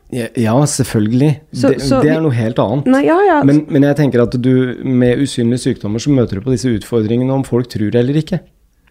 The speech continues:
Speaker 1: Fordi at de syns ikke. Så du
Speaker 2: Nei.
Speaker 1: møter på utfordringer, eh, i, i kraft av at du må forklare at du har en eller annen begrensning eller en eller annen sykdom,
Speaker 2: Mhm.
Speaker 1: som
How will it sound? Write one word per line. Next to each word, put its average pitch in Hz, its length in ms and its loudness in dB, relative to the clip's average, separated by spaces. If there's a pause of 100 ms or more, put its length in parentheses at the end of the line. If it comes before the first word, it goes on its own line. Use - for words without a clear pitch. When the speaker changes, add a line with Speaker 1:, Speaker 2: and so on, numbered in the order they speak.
(340)
Speaker 1:
Fordi 127 300 2
at 120 80 -2
de 165 100 0
syns 127 320 -2
ikke. 196 240 -4 (960)
Så - 160 0
du 160 80 4
Speaker 2:
Nei. 165 360 0
Speaker 1:
møter 120 80 -8
på 156 100 0
utfordringer, 127 960 -2
eh, 131 460 -2
i, 139 300 -2
i - 20 -4
kraft - 520 -6
av 123 200 -2
at 127 240 -2
du 127 80 0
må 131 120 0
forklare 104 880 -2 (440)
at - 140 -8
du 139 100 -2
har 107 280 -2
en 117 200 -2
eller 117 120 -2
annen 104 120 -4
begrensning 110 580 -2
eller 123 140 -2
en 113 60 -2
eller 117 120 -4
annen 123 60 -4
sykdom, 151 380 -4 (100)
Speaker 2:
Mhm. 247 320 0 (260)
Speaker 1:
som - 560 0